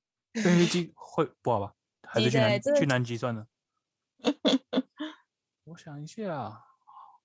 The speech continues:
Speaker 1: 好，好，好像也没特别的要求。日本吧？
Speaker 2: 如果有
Speaker 1: 应该还是日本。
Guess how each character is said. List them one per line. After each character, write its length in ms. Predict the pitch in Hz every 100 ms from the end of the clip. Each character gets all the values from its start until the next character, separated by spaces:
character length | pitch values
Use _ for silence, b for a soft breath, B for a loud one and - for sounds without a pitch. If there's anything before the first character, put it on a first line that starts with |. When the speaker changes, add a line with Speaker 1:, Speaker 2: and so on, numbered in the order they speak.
| _
Speaker 1:
好， 100 | 139
好， 240 | 135 - 104
好 280 | - - 110
像 140 | 170
也 40 |
没 100 | 110
特 140 | 104 139
别 140 | 110
的 60 | 98
要 140 | 98
求。 120 | - - _ _ _ _ -
日 120 | 202
本 160 | 131
吧？ 60 | 196
Speaker 2:
如 20 |
果 140 | 294 302
有 320 | 269 190 180 _ _ _
Speaker 1:
应 100 | -
该 120 | 170 143
还 100 | 110
是 140 | 110
日 100 | 107
本。 140 | 101